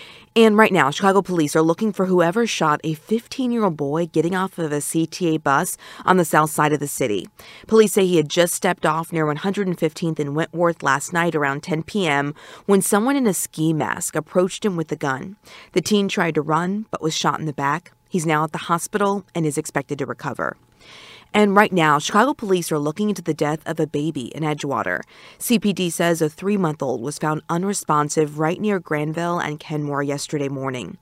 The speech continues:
The baby was taken to Lurie Children's and pronounced there. It's not clear how the baby died, and right now no one is in custody.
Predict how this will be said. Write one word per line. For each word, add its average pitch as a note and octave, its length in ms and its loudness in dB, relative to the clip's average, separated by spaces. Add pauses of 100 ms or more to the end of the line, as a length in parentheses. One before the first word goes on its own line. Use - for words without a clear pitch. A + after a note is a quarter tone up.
(320)
The F#3 80 0
baby F3+ 300 4
was E3+ 160 -2
taken D#3+ 240 -4
to D3+ 100 -4
Lurie D3 240 -4
Children's F3+ 640 -2 (360)
and D#3 160 -2
pronounced C#3+ 460 -4
there. - 340 -8 (260)
It's - 180 -4
not E3+ 220 4
clear F3 280 -2
how E3+ 220 0
the F#3 140 0
baby D3 260 -2
died, D3 560 0
and D#3 160 -4
right D3+ 180 -4
now D#3 180 -2
no D#3 180 -4
one C#3+ 240 -4
is - 160 -8
in C#3+ 140 -4
custody. C3 560 -4